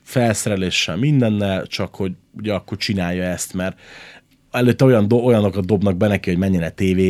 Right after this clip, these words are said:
showba főzni, meg amik-, amiket ő nem akar, mert lealacsonyítónak gondolja, de egyébként maga a büfékocsi gondolata sem feltétlenül tetszik neki elsőre, csak, ö, ugye van egy apa-fiú szál a történetben, ugye, hogy mivel ők elváltak, azért a fiával nem a, a legjobb a viszonya,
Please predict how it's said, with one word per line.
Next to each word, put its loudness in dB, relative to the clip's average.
showba -2
főzni, -2
meg 0
amik-, -2
amiket 2
ő 4
nem 6
akar, 0
mert 2
lealacsonyítónak -2
gondolja, 4
de 4
egyébként 6
maga 6
a 6
büfékocsi 0
gondolata 2
sem 2
feltétlenül -2
tetszik -2
neki -2
elsőre, 2
csak, 2
ö, 4
ugye 2
van 6
egy 4
apa-fiú 2
szál 0
a -2
történetben, 0
ugye, 0
hogy 2
mivel 2
ők 0
elváltak, 0
azért -2
a -4
fiával 0
nem 0
a, 0
a -4
legjobb 0
a -2
viszonya, 2